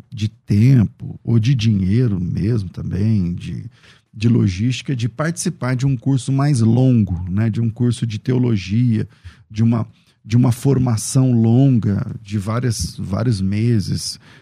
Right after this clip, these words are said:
vários semestres, vários anos, né, de trabalho dedicado. E por causa disso, optam por soluções, né, pelo menos não tinha uma solução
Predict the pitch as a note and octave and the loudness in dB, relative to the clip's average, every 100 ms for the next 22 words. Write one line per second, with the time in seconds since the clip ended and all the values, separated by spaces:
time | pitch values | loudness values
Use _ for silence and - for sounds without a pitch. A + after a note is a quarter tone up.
0 | _ G2+ G#2 B2 C3 - A#2 G2 G#2 A2+ | _ -2 2 4 2 0 -2 0 0 0
1 | G2+ - F#2 E2 F2+ A2 C3 F#2 A2 B2+ | -2 -6 -10 -8 -2 2 4 4 6 8
2 | C3+ A#2 F#2 E2+ - G#2 G#2+ A2+ - _ | 8 4 2 -4 -4 0 2 2 -2 _
3 | _ - A2 A#2 G#2+ G#2+ G#2+ A2+ A2 - | _ -4 -4 0 0 0 2 0 0 -4
4 | G#2 - - _ _ - - B2+ - F#2+ | -6 -6 -16 _ _ -4 0 -2 0 0
5 | G2+ C3+ G#2+ C3+ - - - _ _ _ | 2 2 4 2 2 -6 -14 _ _ _
6 | _ _ _ _ A#2 B2 B2 - D#3 D#3+ | _ _ _ _ 4 4 4 2 2 2
7 | - - - _ C3 A#2+ D3 C3+ A#2 B2 | -4 -20 -20 _ 0 2 2 0 0 0
8 | B2 C#3+ B2 C3+ B2+ A#2+ G2+ F2 C#2 - | 2 2 0 0 2 2 0 -2 -6 -2
9 | G#2+ A2 B2+ B2+ C#3 C#3 - E3+ E3+ G#2 | 2 4 4 4 4 4 4 4 4 2
10 | F2 G2 A2 - A2+ G#2+ - A#2 A#2 | 0 0 -2 0 -2 0 0 0 -2